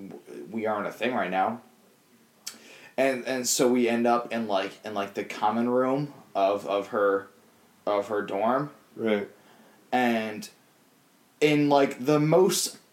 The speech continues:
Speaker 1: obvious of lines ever, which gave me, like, the most gaping wide window that I did not take advantage of,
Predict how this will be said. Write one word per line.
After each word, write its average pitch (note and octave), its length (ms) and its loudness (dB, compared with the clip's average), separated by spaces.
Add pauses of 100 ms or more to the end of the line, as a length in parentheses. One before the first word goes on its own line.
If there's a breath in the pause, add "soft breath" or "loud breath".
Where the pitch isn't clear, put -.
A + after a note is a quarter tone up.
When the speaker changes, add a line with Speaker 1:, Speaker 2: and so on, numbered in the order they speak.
Speaker 1:
obvious C#3+ 680 4
of B2+ 220 2
lines A2+ 640 0
ever, F#2+ 480 0 (1000)
which C#3+ 340 2
gave D3 260 4
me, C#3 160 4
like, B2 340 2
the C#3+ 140 2
most C3+ 440 2
gaping C#3+ 540 2
wide A#2+ 420 4
window G2+ 540 -2 (340 soft breath)
that A2+ 100 2
I A2 140 2
did C#3+ 340 0
not C3+ 200 4
take C3 160 2
advantage A2 420 0
of, F#2 340 -4